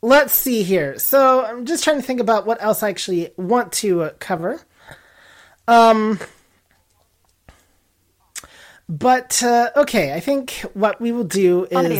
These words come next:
Speaker 1: is,
Speaker 2: Pro.
Speaker 1: you know, some
Speaker 2: Amadeus
Speaker 1: interesting
Speaker 2: Pro.
Speaker 1: things
Speaker 2: Un-
Speaker 1: here. So there are other effects that we can do.
Speaker 2: Undo echo.
Speaker 1: Um,
Speaker 2: Menu
Speaker 1: for
Speaker 2: bar,
Speaker 1: instance,
Speaker 2: Apple.
Speaker 1: if
Speaker 2: E-,
Speaker 1: I,
Speaker 2: effects.
Speaker 1: I can actually can go to the menu bar and type in E F for
Speaker 2: Eff-,
Speaker 1: effects.
Speaker 2: echo command T. Echo ellipsis.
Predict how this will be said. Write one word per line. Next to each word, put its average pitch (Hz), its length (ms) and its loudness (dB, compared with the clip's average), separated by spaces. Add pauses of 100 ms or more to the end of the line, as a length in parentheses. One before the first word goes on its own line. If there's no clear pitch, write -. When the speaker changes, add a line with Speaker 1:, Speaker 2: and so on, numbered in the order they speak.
Speaker 1:
is, - 40 -4
Speaker 2:
Pro. - 100 -4
Speaker 1:
you 196 60 0
know, 185 120 2
some - 180 -4
Speaker 2:
Amadeus - 220 -2
Speaker 1:
interesting 208 340 -2
Speaker 2:
Pro. 175 120 -4
Speaker 1:
things 175 320 -6
Speaker 2:
Un- 185 60 -4
Speaker 1:
here. 156 140 -4
So 185 420 -2 (640)
there 320 300 2
are 302 160 4
other 262 240 2
effects 262 400 0
that - 120 -10
we 214 120 -4
can 240 180 -2
do. 180 120 -2
Speaker 2:
Undo 180 160 2
echo. 147 220 -10 (320)
Speaker 1:
Um, 196 380 2
Speaker 2:
Menu 254 160 -4
Speaker 1:
for 220 60 0
Speaker 2:
bar, 226 80 0
Speaker 1:
instance, 220 240 -2
Speaker 2:
Apple. - 180 -6
Speaker 1:
if 175 120 -6
Speaker 2:
E-, - 80 -18
Speaker 1:
I, 247 180 4
Speaker 2:
effects. 311 300 -2
Speaker 1:
I 240 60 0
can 302 140 4
actually 294 260 2
can 254 200 -2
go 233 100 4
to 226 60 -4
the 226 80 -2
menu 214 200 0
bar 202 140 0
and 196 100 -4
type 196 220 -4
in 165 300 -8 (100)
E 208 180 -6
F 196 320 -2
for 196 200 -4
Speaker 2:
Eff-, 165 100 -6
Speaker 1:
effects. 202 300 -6
Speaker 2:
echo - 160 -6
command 208 320 -10
T. - 180 -8 (140)
Echo 220 160 -8
ellipsis. 196 440 -10